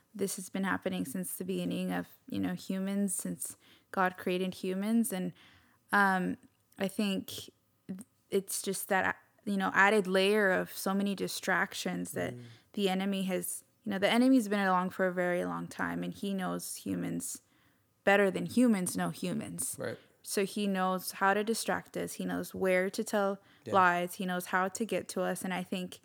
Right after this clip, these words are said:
Speaker 1: nowadays, um, we just live in a society where, you know, we've allowed so many, um, open doors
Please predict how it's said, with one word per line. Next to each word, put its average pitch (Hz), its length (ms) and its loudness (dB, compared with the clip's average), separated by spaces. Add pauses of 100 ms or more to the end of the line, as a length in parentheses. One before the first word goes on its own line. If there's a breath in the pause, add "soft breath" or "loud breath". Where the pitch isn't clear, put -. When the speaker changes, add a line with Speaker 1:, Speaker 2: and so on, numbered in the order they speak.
(340 soft breath)
Speaker 1:
nowadays, 190 920 2 (240)
um, 175 500 0 (600)
we 202 160 -4
just 190 280 -4
live 190 140 -4
in 196 80 -2
a 185 60 -6
society 190 600 0
where, 180 320 -2
you 180 180 -6
know, 180 120 -6
we've 180 220 -4
allowed 185 600 2 (380 soft breath)
so 196 800 2
many, 185 640 -2 (540)
um, 180 400 0
open 190 400 0
doors 185 720 0